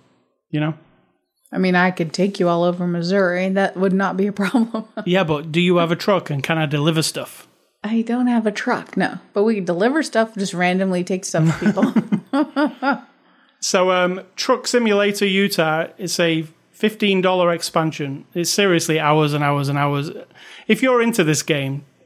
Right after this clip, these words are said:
Speaker 1: American Truck Simulator, you, I, I doubt you even think about, you just buy the D L C when it comes out because you want to add another state. And eventually, it, it will be the whole of America,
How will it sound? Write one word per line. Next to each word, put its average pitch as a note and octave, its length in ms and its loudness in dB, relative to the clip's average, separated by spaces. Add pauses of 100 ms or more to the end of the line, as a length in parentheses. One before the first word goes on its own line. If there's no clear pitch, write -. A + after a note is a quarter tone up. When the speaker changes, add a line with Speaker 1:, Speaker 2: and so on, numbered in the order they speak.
(120)
Speaker 1:
American D3 400 2
Truck E3 200 -2
Simulator, C#3+ 560 -2 (920)
you, E3 500 0 (540)
I, F3 260 2
I F#3 80 2
doubt F#3+ 320 2
you D3 140 0
even C#3 260 2
think D#3 280 0
about, E3 360 0 (220)
you F3 180 0
just F3 300 -2
buy D3+ 180 2
the D3+ 80 -2
D D3 140 2
L C#3 120 0
C D3+ 200 2
when C#3+ 160 0
it C#3+ 80 -10
comes C#3+ 240 -2
out C#3 180 -2
because C#3 480 -6
you D3 140 -2
want C#3+ 220 -4
to C#3 100 -2
add C#3 100 -2
another D3+ 240 0
state. F#3+ 360 -2 (220)
And E3 280 -2
eventually, G3+ 600 2
it, G3+ 180 -6
it F3+ 80 -2
will F3 140 2
be F3 100 4
the E3+ 100 4
whole G3+ 200 2
of G3+ 100 0
America, G3+ 560 0